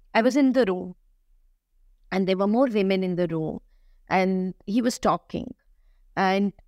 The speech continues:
it was a round table, but people were covering each other.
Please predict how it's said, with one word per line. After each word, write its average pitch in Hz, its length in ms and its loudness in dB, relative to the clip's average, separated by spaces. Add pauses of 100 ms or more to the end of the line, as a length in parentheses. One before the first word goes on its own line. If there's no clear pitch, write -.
(200)
it 220 180 -2
was 240 160 2
a 240 80 0
round 226 320 2
table, 214 360 0 (320)
but - 260 -6
people 240 320 -2
were - 120 -4 (120)
covering 240 440 2
each 185 220 -4
other. 180 300 -4